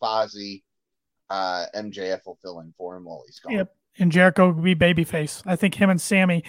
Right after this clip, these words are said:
Speaker 1: Yep.
Speaker 2: unless they really pull a swerve and Sammy's the one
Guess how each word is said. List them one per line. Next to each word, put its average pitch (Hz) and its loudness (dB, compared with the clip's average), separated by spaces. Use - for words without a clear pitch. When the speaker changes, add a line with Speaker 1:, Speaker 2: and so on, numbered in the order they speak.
Speaker 1:
Yep. - -6
Speaker 2:
unless 247 6
they 208 4
really 233 8
pull 233 6
a 196 6
swerve 220 4
and 180 -2
Sammy's 220 4
the 180 4
one 165 2